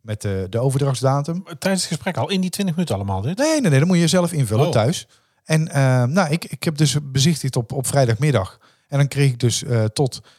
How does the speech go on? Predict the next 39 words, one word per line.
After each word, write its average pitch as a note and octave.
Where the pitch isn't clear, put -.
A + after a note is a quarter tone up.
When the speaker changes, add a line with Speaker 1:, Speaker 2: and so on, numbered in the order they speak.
Speaker 1:
maandagochtend, B2
eh, G2+
elf A#2+
uur A2
negenenvijftig G#2+
de G#2
tijd G#2
om A#2+
het A2+
in D3
te D3
sturen. F2+
Speaker 2:
<laughs> -
Speaker 1:
En D3+
dan C#3
dinsdag C3
hoor A2+
je, G2
eh, G#2
Speaker 2:
Wie F2
Speaker 1:
of -
Speaker 2:
ze -
Speaker 1:
je D3
het -
Speaker 2:
gekozen B2
Speaker 1:
geworden D#3
Speaker 2:
hebben. A#2+
Speaker 1:
bent. -
Maar D#3+
het -
is G#3+
gewoon G3
het -
kermismodel B2
natuurlijk. F2+
Hè, F#3+
want, E3+
want D#3+
ja, B2+